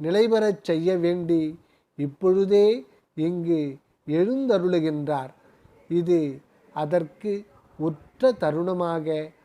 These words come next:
அமைந்துள்ளது. இவ்விடத்தில் இது முதலாக இறந்தவர்கள்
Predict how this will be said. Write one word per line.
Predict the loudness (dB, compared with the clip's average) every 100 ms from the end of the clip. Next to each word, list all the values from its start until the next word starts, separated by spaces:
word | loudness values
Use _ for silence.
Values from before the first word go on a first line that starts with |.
| _ -10
அமைந்துள்ளது. | -2 -2 0 -2 -2 -6 -8 -14 _ _ _ _ _ _ _ -6
இவ்விடத்தில் | -2 2 4 2 0 0 0 0 -14 _ _ -4
இது | 0 0
முதலாக | 0 2 4 6 4 2 -4 -4 -16 _ _ _
இறந்தவர்கள் | 0 0 0 2 2 2 2 0 -2